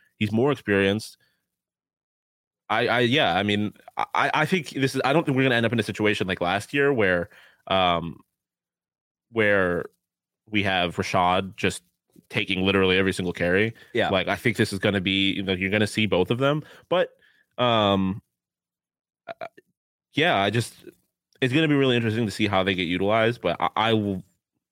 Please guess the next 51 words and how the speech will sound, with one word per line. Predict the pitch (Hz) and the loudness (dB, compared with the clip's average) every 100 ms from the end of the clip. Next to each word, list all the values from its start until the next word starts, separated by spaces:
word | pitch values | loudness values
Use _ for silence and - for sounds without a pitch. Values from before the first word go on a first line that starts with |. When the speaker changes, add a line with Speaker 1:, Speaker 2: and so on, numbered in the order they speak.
| - | -10
Speaker 1:
will | 110 107 | -6 -4
have | 101 110 98 | -2 -2 0
been | 110 | 0
a | 104 | 0
fan | - 98 95 | 0 0 2
ever | 101 104 | 0 0
since | 110 | -2
he | - | -2
announced | 92 92 92 | 0 0 -2
his | 85 | -6
transfer | - 92 - | -2 -2 -2
here. | 87 87 | -4 -2
I've | 82 - | -4 -2
been | 98 | -2
a | 87 | 0
fan | - 87 85 | 0 -2 -4
of | 85 | -4
Xavier. | 87 85 87 87 - - - _ - | -2 -2 -2 -8 -12 -20 -20 _ -2
Um, | 87 67 50 65 - _ _ _ _ - | 0 0 -2 -10 -16 _ _ _ _ -6
and | 95 | -6
so | 87 90 85 - - | -2 -2 -2 -6 -4
I | 104 | -4
think | - 113 - | -2 -2 0
he | 107 | 0
has | 101 104 | 0 -2
the | |
potential | 101 98 104 110 95 | -6 -2 -2 0 -2
to, | 90 - _ | -6 -12 _
to | - - | -18 -12
be | - 92 98 98 - - - - - _ _ _ | -2 0 2 0 -4 -10 -14 -18 -20 _ _ _
an | - 90 | -4 0
impact | 104 101 90 78 | 0 0 -4 -6
player. | - 101 85 - - | -2 -2 -2 -8 -12
Um, | 87 78 92 | -10 -8 -8
so | 90 | -4
I, | 107 98 | -2 -2
I'm | 135 | -2
not, | 170 95 | -4 -4
I'm | 82 120 | -2 -2
not | 143 117 | -2 -2
really | 107 123 | 0 -2
surprised | - - 90 110 120 | -2 -2 0 0 -4
to | |
see | - 101 | -4 -2
that | 90 | -2
he's | 95 | -4
kind | - 95 | -4 -4
of | |
becoming | 90 90 92 | -4 -4 -4
that | 90 - | -4 -2
guy, | 87 87 | 0 -2